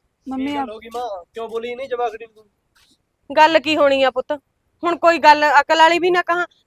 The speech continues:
Speaker 3: ਦੱਸ ਚੰਗੀ ਲੱਗਦੀ ਆ? ਆ ਤੜਕੇ ਹੀ ਆ ਕੇ ਕੋਠੇ ਤੇ ਖੜ ਗਈ।
Speaker 2: ਉਹ ਮੈਨੂੰ ਪਤੀ ਆ ਮਾਂ, ਤੇਰੇ ਬਾਰੇ ਵੀ ਤੇ ਇਹਦੇ ਬਾਰੇ ਵੀ।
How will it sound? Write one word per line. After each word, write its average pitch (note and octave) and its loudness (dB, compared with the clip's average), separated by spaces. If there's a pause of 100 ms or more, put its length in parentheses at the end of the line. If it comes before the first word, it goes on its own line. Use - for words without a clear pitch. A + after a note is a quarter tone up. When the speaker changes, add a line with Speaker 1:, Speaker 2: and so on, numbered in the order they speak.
Speaker 3:
ਦੱਸ D4 2
ਚੰਗੀ D#4 -2
ਲੱਗਦੀ F4+ 4
ਆ? F4 -2 (120)
ਆ E4+ 0
ਤੜਕੇ E4 4
ਹੀ D4+ 2
ਆ C#4 6
ਕੇ C4+ -2
ਕੋਠੇ B3 0
ਤੇ A#3 0
ਖੜ G#3+ -4
ਗਈ। F#3 -12 (460)
Speaker 2:
ਉਹ A3+ -8
ਮੈਨੂੰ A3 -6
ਪਤੀ G3 -6
ਆ D#3 -6
ਮਾਂ, B2 -20 (680)
ਤੇਰੇ G3+ 0
ਬਾਰੇ A3 0
ਵੀ A#3+ -6
ਤੇ A3 -12
ਇਹਦੇ E3 -8
ਬਾਰੇ D3 -8
ਵੀ। D3 -20